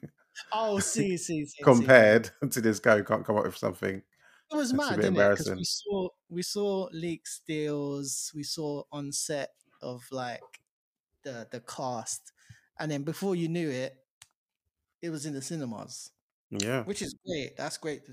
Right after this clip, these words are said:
Speaker 1: It
Speaker 2: see,
Speaker 1: crept
Speaker 2: man.
Speaker 1: up on me a bit, yeah.
Speaker 2: That's dope to see, man. And it's
Speaker 1: Okay.
Speaker 2: probably 'cause of the whole Amazon association. You know what I
Speaker 1: Mm.
Speaker 2: mean? They probably had a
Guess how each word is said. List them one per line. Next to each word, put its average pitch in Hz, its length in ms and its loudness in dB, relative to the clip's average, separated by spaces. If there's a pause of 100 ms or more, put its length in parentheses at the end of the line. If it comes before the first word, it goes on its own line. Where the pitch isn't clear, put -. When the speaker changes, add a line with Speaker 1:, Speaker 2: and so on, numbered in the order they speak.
Speaker 1:
It - 60 -2
Speaker 2:
see, 143 60 -10
Speaker 1:
crept 135 220 2
Speaker 2:
man. 139 100 4
Speaker 1:
up - 80 -8
on 92 100 -2
me 90 100 -2
a 92 80 -6
bit, 98 260 -4
yeah. 107 220 -4 (800)
Speaker 2:
That's - 200 -16
dope 131 280 -8
to 120 120 -10
see, 120 220 -6
man. 107 300 -6 (480)
And 202 180 -4
it's 202 80 -6 (140)
Speaker 1:
Okay. - 20 -14
Speaker 2:
probably 240 280 -2
'cause 185 200 -2
of 170 80 -4
the 160 80 -4
whole 156 380 -4
Amazon 160 440 -2
association. 123 960 -6 (600)
You - 100 -4
know 110 60 2
what - 60 2
I - 40 0
Speaker 1:
Mm. 95 40 0
Speaker 2:
mean? 160 140 0
They 135 80 -4
probably 151 260 -12
had 139 180 -14
a - 40 -20